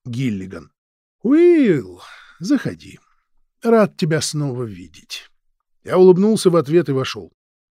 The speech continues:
Вместо кольца Бишопа теперь за окном виднелся Топополис. Как обычно бывает с такими рисунками,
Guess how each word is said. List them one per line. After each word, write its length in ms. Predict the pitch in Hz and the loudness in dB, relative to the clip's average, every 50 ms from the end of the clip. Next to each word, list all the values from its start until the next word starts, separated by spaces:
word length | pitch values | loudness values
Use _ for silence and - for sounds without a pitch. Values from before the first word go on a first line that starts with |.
| _ _ | _ _
Вместо 400 | - 101 131 170 170 - 156 123 | -10 -6 -4 -4 -2 -4 -4 -4
кольца 400 | - 156 151 139 - - 156 139 | -2 -2 -4 -2 -2 -2 -2 -2
Бишопа 460 | 131 185 196 - - 180 202 185 - _ _ _ _ _ _ _ _ _ | -2 -2 -2 -2 -2 -2 -2 -4 -4 _ _ _ _ _ _ _ _ _
теперь 320 | - 92 - 175 190 190 | -12 -4 0 2 2 2
за 160 | 131 151 147 | 2 0 -4
окном 320 | - - 147 165 170 160 147 | -4 -4 -4 -2 -2 -2 -2
виднелся 580 | 131 127 110 117 127 139 139 127 - - 127 | -4 -6 -6 -6 -6 -4 -4 -6 -6 -8 -10
Топополис. 840 | - - 127 113 _ - 123 110 - - 98 92 90 - - - - _ _ _ _ _ _ _ _ _ _ _ _ | -10 -10 -10 -10 _ -8 -8 -8 -8 -10 -18 -18 -14 -12 -12 -12 -14 _ _ _ _ _ _ _ _ _ _ _ _
Как 180 | - 131 123 156 | -16 -14 -10 -6
обычно 340 | 165 226 233 - 220 202 | -4 -4 -4 -2 -2 0
бывает 320 | 170 175 180 190 185 180 - | 2 2 2 2 2 0 -4
с 60 | - | -6
такими 300 | - 156 - - 160 151 | -8 -8 -6 -4 -2 -2
рисунками, 560 | 147 143 - - 214 214 190 - 196 170 147 | -2 -2 -2 -2 -2 -2 0 0 0 -2 -2